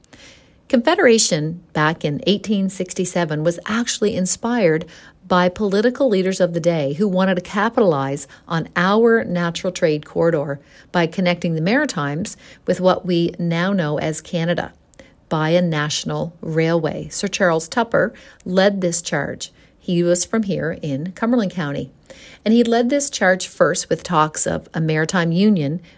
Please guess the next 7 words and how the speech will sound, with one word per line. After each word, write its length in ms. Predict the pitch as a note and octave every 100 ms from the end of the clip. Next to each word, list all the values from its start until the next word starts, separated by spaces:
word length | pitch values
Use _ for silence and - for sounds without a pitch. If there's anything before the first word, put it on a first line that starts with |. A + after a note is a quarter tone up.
| -
which 340 | F3+ F3+ - - E3+ -
then 260 | F3+ F3
led 320 | E3 F#3+ F#3+ F#3+
to 300 | D3+ C#3 - _ _ _
Confederation 640 | - D#3+ D3 D3 C#3 - C#3+
of 80 |
Canada. 420 | - - D3+ -